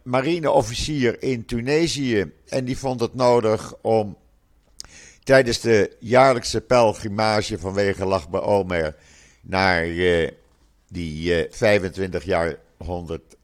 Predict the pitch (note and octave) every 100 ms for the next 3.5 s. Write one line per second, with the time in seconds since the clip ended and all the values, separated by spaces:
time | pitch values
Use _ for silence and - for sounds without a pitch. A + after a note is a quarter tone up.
0 | _ - B2+ B2 G#2+ G#2+ G2 F#2+ G2+ F#2
1 | F#2 F2 F2+ G2 F2 E2 G2+ E2 G#2 G2+
2 | G#2 F#2+ E2 - _ _ _ _ _ _
3 | - F#2+ F#2 F2 E2